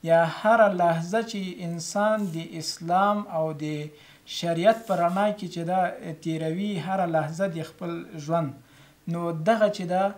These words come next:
چې شریعت یې په نظر کې وي، د الله جل جلاله،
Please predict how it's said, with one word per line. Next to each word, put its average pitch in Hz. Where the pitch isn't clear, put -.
چې 160
شریعت 185
یې 185
په 170
نظر 160
کې 180
وي، 170
د 156
الله 156
جل 156
جلاله، 147